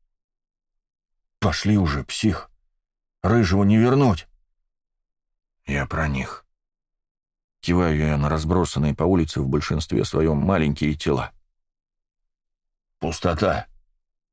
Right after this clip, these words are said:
отмахивается вольный, играющий роль безымянного, каким был когда-то.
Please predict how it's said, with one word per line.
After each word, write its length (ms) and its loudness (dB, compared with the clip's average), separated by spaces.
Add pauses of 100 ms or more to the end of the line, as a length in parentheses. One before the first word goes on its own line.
(140)
отмахивается 720 -2
вольный, 440 2
играющий 500 0
роль 240 2
безымянного, 760 2
каким 360 -2
был 140 0
когда-то. 520 -6